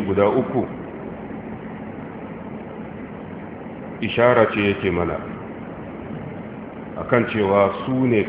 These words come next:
kaɗai nau'ukan sujuda waɗanda ba sa cikin sallah, waɗanda suka tabbata daga Annabi Muhammad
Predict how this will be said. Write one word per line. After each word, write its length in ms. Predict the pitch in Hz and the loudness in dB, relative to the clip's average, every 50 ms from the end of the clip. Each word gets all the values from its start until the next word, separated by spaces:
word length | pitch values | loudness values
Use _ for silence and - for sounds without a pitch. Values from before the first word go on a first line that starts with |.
| - 110 | 2 0
kaɗai 400 | 120 - - 123 120 123 117 - - - - - - - - - - - - - - - - - - - - - - - - - - | 0 2 4 4 4 2 2 -2 -6 -10 -10 -10 -10 -10 -12 -12 -12 -12 -12 -12 -12 -12 -12 -12 -12 -12 -12 -12 -12 -12 -12 -10 -6
nau'ukan 720 | 160 165 107 113 117 - - 139 127 - - 123 110 104 95 - | 0 2 4 4 4 2 0 0 -2 0 0 2 0 0 0 0
sujuda 840 | 104 95 82 85 113 120 120 120 113 113 113 113 110 - - - - - - - - - - - - - - - - - - - - - - - - - - - - - - - - | -2 -4 -2 0 0 0 2 4 6 8 8 8 8 6 2 -6 -10 -10 -10 -10 -12 -12 -12 -12 -12 -12 -12 -12 -12 -12 -12 -12 -12 -12 -12 -10 -12 -12 -12 -12 -12 -10 -10 -6 -2
waɗanda 540 | 87 104 113 113 113 113 104 101 95 92 92 82 | 2 2 2 4 4 2 2 2 2 0 0 0
ba 280 | 78 107 110 117 113 - | 2 4 4 2 2 0
sa 160 | - 107 98 92 - | 0 0 0 0 -2
cikin 280 | - - - 113 107 107 - | -6 -4 -2 -2 -2 0 0
sallah, 480 | 123 117 120 123 120 117 113 107 107 110 - - - - - - - - - - - - - - - - - - - - - - - - - - | 0 2 2 4 4 6 6 4 4 0 -4 -8 -10 -10 -10 -10 -10 -10 -10 -10 -12 -12 -10 -10 -10 -10 -10 -10 -10 -10 -10 -10 -10 -10 -10 -8
waɗanda 440 | - 80 92 107 107 113 107 101 104 98 | -2 0 2 4 4 4 4 4 2 2
suka 240 | - 123 - 113 101 | 0 -2 0 0 -2
tabbata 760 | - 101 98 90 92 113 110 - 117 117 113 113 110 - - | 0 0 -2 0 2 0 0 2 4 4 4 4 4 2 -2
daga 280 | 95 92 92 98 92 90 | -2 0 2 2 2 4
Annabi 280 | 101 107 107 95 95 | 4 2 2 2 0
Muhammad 480 | 90 87 85 113 110 107 107 101 104 | 0 0 0 2 2 4 4 4 2